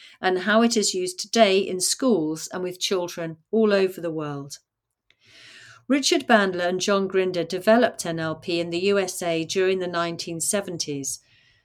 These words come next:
They were inspired by Virginia Satir,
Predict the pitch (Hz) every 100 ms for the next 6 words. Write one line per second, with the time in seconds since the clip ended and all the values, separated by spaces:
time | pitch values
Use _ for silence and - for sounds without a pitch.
0 | _ _ 220 269 269 247 233 - 185 170
1 | 170 165 - 165 165 175 208 202 190 190
2 | - 233 - 208 151 147